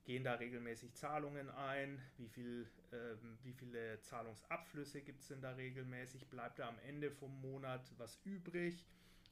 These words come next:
Oder gibt derjenige mehr aus, als er einnimmt? Ähm, und schließlich und endlich, ähm, gibt's natürlich auch Selbstauskünfte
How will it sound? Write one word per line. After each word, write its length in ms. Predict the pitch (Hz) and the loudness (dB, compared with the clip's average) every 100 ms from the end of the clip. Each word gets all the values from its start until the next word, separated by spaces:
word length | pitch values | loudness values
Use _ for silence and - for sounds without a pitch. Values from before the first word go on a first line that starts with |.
| - | -2
Oder 560 | 131 131 127 127 123 - - - - - | 2 8 8 8 6 -4 -20 -20 -20 0
gibt 360 | 147 147 - 143 | 2 2 2 4
derjenige 440 | 131 123 120 117 | 4 4 2 -2
mehr 440 | 117 127 143 147 | 0 4 6 6
aus, 280 | 123 127 127 | 4 2 2
als 200 | 110 117 | -2 -2
er 180 | 123 - | -2 2
einnimmt? 640 | 156 160 156 156 151 - - - - - - - - | 4 4 4 2 0 -4 -10 -16 -16 -16 -18 -16 0
Ähm, 340 | 135 135 131 | 4 4 2
und 160 | 143 170 | 0 0
schließlich 380 | 170 160 175 170 | 2 2 2 0
und 100 | 131 | 0
endlich, 760 | 123 135 151 156 151 - - - | -2 -2 4 4 4 0 -12 -6
ähm, 380 | 131 131 131 127 | -2 0 0 -2
gibt's 240 | 131 131 | -4 -6
natürlich 380 | 139 139 135 135 | -6 -4 -4 0
auch 120 | 104 | 0
Selbstauskünfte 1400 | 104 - 110 - - 143 160 - - 151 151 - 165 208 | 0 0 0 0 -4 -2 -2 0 0 0 -2 -2 0 0